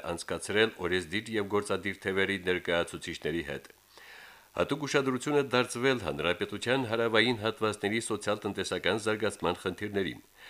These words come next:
Երկրի ղեկավարը կարևորել է ծրագրերի համապարփակ մշակումը և համակարգված աշխատանքի իրականացումը, դրանք համարելով նախագծերի արդյունավետ իրականացման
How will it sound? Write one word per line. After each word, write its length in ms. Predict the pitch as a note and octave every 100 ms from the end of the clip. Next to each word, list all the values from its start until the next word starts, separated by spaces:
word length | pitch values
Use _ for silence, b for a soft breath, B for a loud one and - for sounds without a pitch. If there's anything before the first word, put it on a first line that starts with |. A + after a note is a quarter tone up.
| B B B
Երկրի 380 | F2 B2 B2 B2+
ղեկավարը 500 | A#2 A#2 A2+ A#2 A2+ A2
կարևորել 540 | G#2 G#2+ A2+ A#2 G#2+
է 40 | E2+
ծրագրերի 560 | G2 F2+ F2 F2+ F#2+ G#2+
համապարփակ 640 | F2+ G2+ F#2+ F#2+ F#2+ G2 F#2+
մշակումը 500 | F2+ - E2 G2 A2 G#2+ F2+
և 160 | F#2+ F2+
համակարգված 720 | F#2 F#2 F#2 F#2+ - G2 G2 F#2+
աշխատանքի 580 | F2+ F2+ F2+ F2 - G#2 G2
իրականացումը, 720 | F2 F2 E2 D2+ - B2 C3 B B
դրանք 320 | C#2+ D2 D#2 F2+
համարելով 540 | F2+ F#2+ G2+ C3 B2+
նախագծերի 580 | A2+ A2 G2+ G2+ G2+ A2+ - G2+
արդյունավետ 560 | G#2 G#2 G2 G2 A2 A2+
իրականացման 720 | A2 A2+ A2+ A2 - A2+ A2+